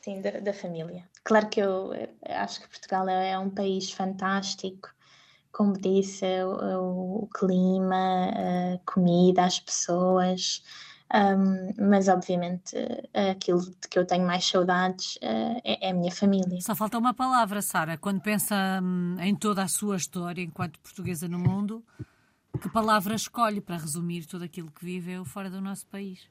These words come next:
Speaker 1: Investimento. Porque eu acho, eu acho que, acho que tem sido, eh, de facto, um, um grande investimento,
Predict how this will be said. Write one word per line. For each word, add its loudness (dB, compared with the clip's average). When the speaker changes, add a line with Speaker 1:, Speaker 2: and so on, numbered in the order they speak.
Speaker 1:
Investimento. 4
Porque 0
eu 8
acho, 4
eu 0
acho -4
que, 0
acho 0
que -20
tem -2
sido, -4
eh, -4
de -12
facto, -2
um, -4
um -4
grande 0
investimento, -2